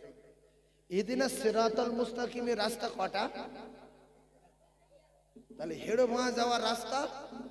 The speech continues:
এ-, এইটা মেন রাস্তা না? এখন কেউ যদি, লোক যদি এখান থেকে গিয়ে ওই, ওই আপনাদের কি বাজার হুজুর এটা?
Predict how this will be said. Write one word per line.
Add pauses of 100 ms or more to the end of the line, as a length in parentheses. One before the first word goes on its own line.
(400)
এ-,
এইটা
মেন
রাস্তা
না? (880)
এখন
কেউ
যদি,
লোক
যদি
এখান
থেকে
গিয়ে (160)
ওই,
ওই
আপনাদের (120)
কি
বাজার
হুজুর
এটা?